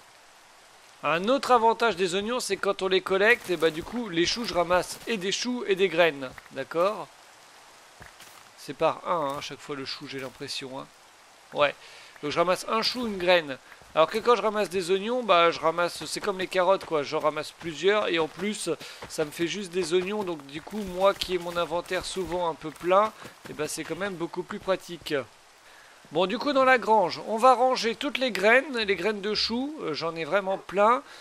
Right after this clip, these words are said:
On va ranger des carottes, si j'ai moyen d'en faire, des caisses de carottes serait joli, je sais pas si je peux. Euh, caisse de pommes de terre, ce serait cool, je vais refaire quelques, non, pas caisse de choux. Euh, le reste, oignons, tout ça, ça, ça fait combien ? Soixante.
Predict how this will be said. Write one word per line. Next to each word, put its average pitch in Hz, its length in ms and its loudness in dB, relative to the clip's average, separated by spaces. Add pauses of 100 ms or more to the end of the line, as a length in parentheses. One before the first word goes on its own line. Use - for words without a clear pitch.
(300)
On 240 120 2
va 269 160 10
ranger 247 640 0
des 202 160 -2
carottes, 254 500 6
si 247 220 -10
j'ai 220 160 -2
moyen 226 300 0
d'en 220 140 -2
faire, 240 240 0
des 202 120 0
caisses 208 220 -2
de 208 80 -2
carottes 208 240 -2
serait - 140 -2
joli, 190 280 0
je 226 80 2
sais 196 80 -4
pas 220 140 0
si - 140 -4
je - 80 -4
peux. 233 260 0 (380)
Euh, 180 140 4
caisse 240 260 2
de 226 60 -2
pommes 233 240 2
de 220 140 -4
terre, 220 240 0
ce 202 160 -6
serait 196 180 -4
cool, 262 260 -6
je 202 140 -4
vais 185 100 -2
refaire 233 600 -2 (200)
quelques, 196 220 -4 (460)
non, 160 220 -2
pas 185 180 -8
caisse 165 360 -8
de 160 120 -6
choux. 220 580 -6 (480)
Euh, 165 160 2
le 170 160 0
reste, 185 420 0
oignons, 180 500 -4
tout 180 200 -12
ça, 202 320 -2
ça, - 320 -12
ça - 140 -16
fait 160 100 -16
combien ? 147 400 -12
Soixante. 185 960 -10